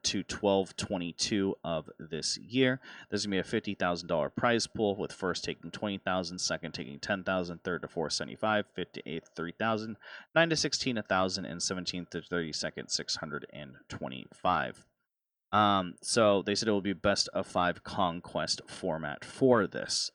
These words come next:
They said the highest prize earner from each country in the twenty nineteen Masters Tour will be first in line for an invite. So remember, we had the Masters tournament that is going on right now. So the highest, uh, earner money-wise will be, I guess, what you would say is team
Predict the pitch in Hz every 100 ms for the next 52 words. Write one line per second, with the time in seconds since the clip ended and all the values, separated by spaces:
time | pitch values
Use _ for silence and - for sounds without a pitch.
0 | - - - 104 123 113 131 127 - 117
1 | 113 113 110 - 85 104 - - 123 -
2 | 147 147 - 95 - 107 98 98 82 -
3 | 95 85 95 127 - 139 120 95 92 -
4 | 101 - 98 90 87 - 85 - 87 76
5 | - - - - - - - 104 98 104
6 | 101 98 98 98 90 82 85 90 - 90
7 | - - 98 92 - 82 62 78 - 80
8 | 76 76 76 71 69 - 113 123 120 73
9 | - 80 95 85 82 - - 85 78 -
10 | 95 95 92 87 - - 95 107 101 98
11 | 98 87 87 87 80 - 82 82 - -
12 | - 82 82 - 76 71 78 69 - -
13 | - 85 71